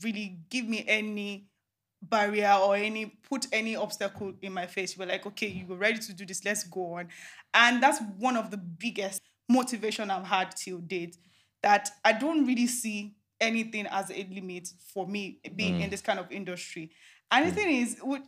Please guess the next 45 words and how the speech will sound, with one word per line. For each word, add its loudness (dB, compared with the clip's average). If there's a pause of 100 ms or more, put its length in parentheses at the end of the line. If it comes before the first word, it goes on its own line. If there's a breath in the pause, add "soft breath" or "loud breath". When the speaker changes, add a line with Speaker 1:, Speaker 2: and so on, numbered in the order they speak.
Speaker 1:
would -2
you -4
say, 2
because 4
I 10
know 6
you 4
have 6
three 4
beautiful -4
girls, -8 (160)
Speaker 2:
Mm. 0
Speaker 1:
beautiful -6
daughters, 0
and 0
I, 2
I, 4
I 8
mean, 0
would -6
you -4
say 0
that 4
that's 4
one -4
of -4
the -12
reasons -8
why -4 (360)
you 0
always -2
are, -6
are 4
out 6 (100)
to -12
support -6
women -2
and -6
support -8 (240)
anyone 0
who -12
wants -8
to -18
follow -10
their -8